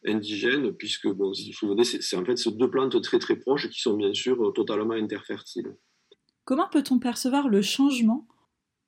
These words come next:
Speaker 2: entre l'utilisation du raisin pour son jus, tel un jus classique, et son utilisation pour du vin, donc un jus fermenté ?
Speaker 1: Alors, il y a plusieurs, euh, il y a plusieurs, euh,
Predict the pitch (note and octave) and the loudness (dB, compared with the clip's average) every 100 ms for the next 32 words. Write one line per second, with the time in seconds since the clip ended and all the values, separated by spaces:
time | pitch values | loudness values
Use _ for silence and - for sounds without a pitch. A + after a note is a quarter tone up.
0 | - A3 A#3 A3+ A3 A3 G#3+ A3 B3 A3 | -2 0 0 -2 0 2 2 2 4 2
1 | G#3 G3+ G3+ G#3 F#3 - - E3+ F3+ A3+ | 4 2 4 2 0 -10 -6 -6 -4 -4
2 | F4 - G#3 F#3 F#3 F3+ E3+ - E3 - | -4 -6 -6 -4 -4 -4 -6 -8 -10 -2
3 | C#4+ D#4 - - _ _ - C4 F4+ - | -2 -4 -12 -20 _ _ -2 0 -2 -8
4 | - A3+ A3 G#3 A3 G#3+ G#3+ D#4+ D#4+ C4+ | 2 6 8 6 2 0 0 -2 0 0
5 | A3 B3 A3 F#3+ - G3 F#3+ - - G3 | 2 2 0 -2 -2 -4 -2 -4 0 2
6 | G3 F#3+ C4+ C#4 B3 A3+ A3+ A3 F#3 - | 2 2 2 2 2 4 2 2 -6 -8
7 | - _ _ _ _ _ _ _ _ _ | -18 _ _ _ _ _ _ _ _ _
8 | C3 B2 B2+ C3 A#2+ F3+ D#3 E3+ D3 C#3 | 6 8 10 8 6 6 10 10 10 8
9 | B2+ A#2+ A#2 A#2+ A#2 C3 B2 B2+ C3 B2 | 8 6 6 4 2 -4 2 8 8 8
10 | A#2 A2 G#2 G#2 G2 | 2 2 4 2 2